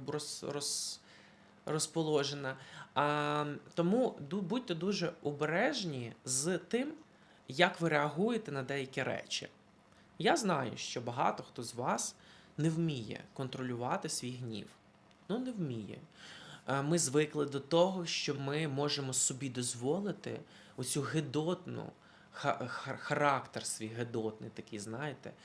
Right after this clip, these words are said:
мерзотний такий характер. Це, ну,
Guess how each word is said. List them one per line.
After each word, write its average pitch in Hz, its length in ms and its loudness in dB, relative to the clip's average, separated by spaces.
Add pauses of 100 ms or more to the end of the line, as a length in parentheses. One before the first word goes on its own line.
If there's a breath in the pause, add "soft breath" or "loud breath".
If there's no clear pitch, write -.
(160 loud breath)
мерзотний 127 680 0
такий 113 260 -8
характер. 104 600 -4 (360 loud breath)
Це, 208 400 6
ну, 180 160 2